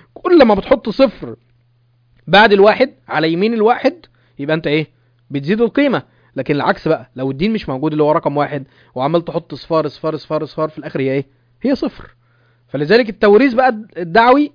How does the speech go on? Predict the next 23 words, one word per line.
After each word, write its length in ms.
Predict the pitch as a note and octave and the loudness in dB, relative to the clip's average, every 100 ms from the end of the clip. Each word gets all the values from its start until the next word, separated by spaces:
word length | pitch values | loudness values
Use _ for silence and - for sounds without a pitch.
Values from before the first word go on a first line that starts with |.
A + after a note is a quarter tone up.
| _ _ _ _ | _ _ _ _
اللي 140 | D3 D3 | -6 -2
بيخسر 380 | D#3 G#2+ - | -2 -2 -8
التوريث 380 | A#2 - D3 E3 | -8 -6 -4 -4
الدعوي 400 | C#3+ D3 D#3+ E3 | -2 0 2 0
وتوريث 380 | D#3 B2+ C3+ E3 | -4 -6 -6 -4
الدين 380 | D#3+ D#3+ E3 B2 _ _ - | -4 -2 -2 -4 _ _ 0
ويورث 920 | D#3+ E3+ A#3 B3 G3 - - - _ _ _ _ _ _ _ | 4 6 6 6 2 2 -10 -20 _ _ _ _ _ _ _
الشهوات 640 | - - C3+ C#3+ E3 C#3+ B2 | -12 -6 -2 2 2 0 -6
والدنيا، 540 | B2 C3+ F3 G3+ A3 D3+ | -6 -2 0 0 0 -2
اللي 100 | D#3 | -2
بيحصل 320 | - - D3 _ - | 0 -2 -4 _ -12
هو 60 | B2+ | -10
صفر 220 | E3+ D#3 | -8 -8
على 80 | A#2 | -8
الشمال. 300 | C3 A2+ - _ _ _ | -10 -12 -14 _ _ _
فخلف 480 | B2 A2+ F3+ F3 | -10 2 4 4
من 100 | C#3 | 0
بعدهم 260 | B2 A#2 C3+ | -4 -6 -6
خلف 260 | C3+ B2 B2 - _ _ - | -8 -8 -10 -12 _ _ -10
أضاعوا 300 | B2+ C#3 B2 | 0 0 0
الصلاة 520 | - B2 B2+ B2 A#2+ _ _ A#2 | -6 -8 -8 -10 -14 _ _ -14
واتبعوا 420 | - D3 C#3 B2 | -6 0 0 0
الشهوات 560 | - A2+ A#2 C3 - | -4 -8 -4 -4 -4